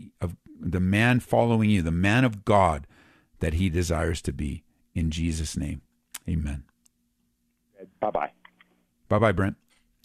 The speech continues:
Speaker 1: All right, give me a call, three oh three, six nine oh, three thousand. We do have a, I know the phone line's been busy, so we do have an open line now, three oh three,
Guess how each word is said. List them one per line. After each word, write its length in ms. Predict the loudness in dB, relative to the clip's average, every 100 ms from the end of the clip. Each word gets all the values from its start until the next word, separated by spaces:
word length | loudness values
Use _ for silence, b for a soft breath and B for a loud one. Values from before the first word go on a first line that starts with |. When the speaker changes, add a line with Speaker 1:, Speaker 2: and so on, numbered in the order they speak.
| b b b b b b b -2
Speaker 1:
All 120 | 2
right, 320 | 4 4 2
give 120 | 0 -2
me 60 |
a 60 | -2
call, 260 | 0 0
three 260 | 0 0 2
oh 120 | 2
three, 260 | 2 0 0
six 320 | -2 -8 -2
nine 240 | 2 4
oh, 100 | 4
three 240 | 0 -2 -2
thousand. 400 | 2 2 4 4
We 100 | 4
do 120 | 4
have 160 | 4 4
a, 220 | 2 2
I 60 | 4
know 160 | 4
the 160 | 4 2
phone 280 | 2 4 6
line's 240 | 4 2
been 200 | 2 2
busy, 280 | 2 2 0
so 200 | 0 0
we 100 | 2
do 120 | 2
have 120 | 4
an 80 | 4
open 320 | 2 2 2
line 240 | 4 4 4
now, 180 | 4
three 280 | 0 0 2
oh 80 | 2
three, 420 | 0 2 2 2